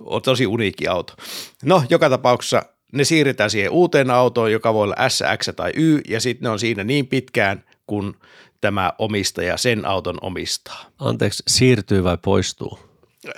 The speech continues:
Speaker 1: Se poistuu sitten, kun hän myy sen auton,
Speaker 2: Joo.
Speaker 1: elikkä siirtyy seuraavalle omistajalle. Joo, hyvä tarkennus. Niin nyt mä haluaisin kuulla niinkö teidän ajatuksia tästä, että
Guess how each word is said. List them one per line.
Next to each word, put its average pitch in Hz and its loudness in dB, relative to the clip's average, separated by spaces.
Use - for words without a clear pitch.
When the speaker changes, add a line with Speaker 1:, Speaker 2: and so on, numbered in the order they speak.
Speaker 1:
Se 131 2
poistuu 127 0
sitten, 101 -4
kun 104 -4
hän 113 -2
myy 117 4
sen 98 -4
auton, 73 -6
Speaker 2:
Joo. 92 0
Speaker 1:
elikkä 92 -8
siirtyy 98 -6
seuraavalle 87 -6
omistajalle. - -10
Joo, 90 -6
hyvä 85 -8
tarkennus. - -8
Niin 123 0
nyt 180 0
mä 220 4
haluaisin 165 4
kuulla 165 2
niinkö 147 0
teidän 147 2
ajatuksia 110 0
tästä, 101 2
että 101 0